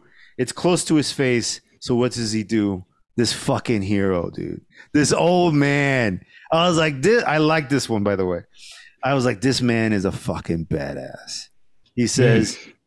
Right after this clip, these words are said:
Speaker 1: "I'm not gonna let this fucking monster, like, live on in my body and take over and possibly reproduce."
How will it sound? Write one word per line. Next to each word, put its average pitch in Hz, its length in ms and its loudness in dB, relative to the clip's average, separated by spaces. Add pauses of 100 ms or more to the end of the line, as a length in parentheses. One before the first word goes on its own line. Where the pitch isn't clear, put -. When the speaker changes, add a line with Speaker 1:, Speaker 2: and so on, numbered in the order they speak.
(160)
Speaker 1:
"I'm 127 120 0
not 143 120 2
gonna 131 180 4
let 120 160 2
this 110 140 0
fucking 101 400 2
monster, 95 640 0 (600)
like, 101 400 -2
live 113 480 0
on 107 200 2
in 98 80 2
my 90 140 2
body 92 480 0 (300)
and 92 120 -4
take 113 240 0
over 104 220 2
and 95 100 -2
possibly 95 460 -2
reproduce." 87 680 -2